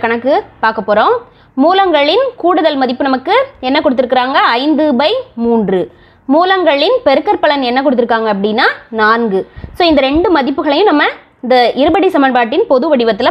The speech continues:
பிரதியிடுறோம். எக்ஸ் ஸ்கொயர் minus மூலங்களின் கூடுதல் ஐந்து by மூன்று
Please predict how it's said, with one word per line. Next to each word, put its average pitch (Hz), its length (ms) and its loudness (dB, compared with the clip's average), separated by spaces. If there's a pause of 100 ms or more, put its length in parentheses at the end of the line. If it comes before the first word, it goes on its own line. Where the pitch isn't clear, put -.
பிரதியிடுறோம். 226 540 0 (540)
எக்ஸ் 247 260 -4
ஸ்கொயர் 294 360 0
minus 254 360 0 (100)
மூலங்களின் 330 520 2 (120)
கூடுதல் 226 400 0 (500)
ஐந்து 330 220 4 (140)
by 302 80 0 (160)
மூன்று 262 360 2